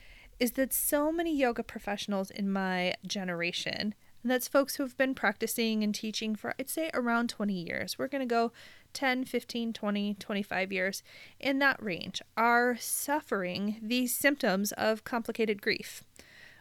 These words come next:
We often grit, grip really tightly to bitterness, to "this is how it should have been" ism,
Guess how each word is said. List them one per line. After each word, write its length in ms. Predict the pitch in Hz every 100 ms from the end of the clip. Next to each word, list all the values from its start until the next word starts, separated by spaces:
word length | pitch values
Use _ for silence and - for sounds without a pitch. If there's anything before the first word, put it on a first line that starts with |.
| -
We 260 | 208 226 -
often 480 | 190 196 - 226 190
grit, 320 | 196 214 - _ 190 - _
grip 400 | - 254 247 - - -
really 360 | 247 320 359 311
tightly 520 | - - - 208 202
to 180 | - 208
bitterness, 800 | 214 202 180 - 196 - - - - - _ - - _ _
to 480 | - 233 208 196 190 -
"this 340 | 196 226 -
is 120 | 240 -
how 240 | 202 185
it 100 | 185
should 220 | - 240
have 160 | 202 -
been" 220 | 170 165
ism, 480 | - 180 165 180